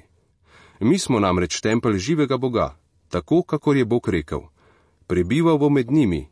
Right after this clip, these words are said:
in hodil med njimi. Jaz bom njihov Bog, oni pa moje ljudstvo.'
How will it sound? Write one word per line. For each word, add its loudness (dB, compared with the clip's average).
in -2
hodil 0
med 0
njimi. 0
Jaz 0
bom 2
njihov 0
Bog, -2
oni 0
pa -2
moje 2
ljudstvo.' -6